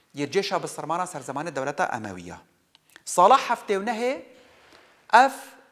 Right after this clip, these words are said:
cêşa he, e, ku hat biye çêkirin lêkdan iş wilayeta Kufa, wilayeta Basra, ku her du wilayetê,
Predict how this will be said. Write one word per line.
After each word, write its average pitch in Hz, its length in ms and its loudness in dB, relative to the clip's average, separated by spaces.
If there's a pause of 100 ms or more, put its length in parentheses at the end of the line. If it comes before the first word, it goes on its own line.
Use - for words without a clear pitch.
(120)
cêşa 180 540 0
he, 247 240 -4 (720)
e, 143 600 -4
ku 156 140 -2
hat 214 240 2
biye 180 360 -2 (720)
çêkirin 156 560 -6
lêkdan 160 440 -2 (720)
iş - 200 -10
wilayeta 147 680 -4
Kufa, 208 260 -4
wilayeta 151 540 -6
Basra, 180 420 -2
ku 135 360 -10
her 165 200 -6
du 135 140 -10
wilayetê, 156 420 -6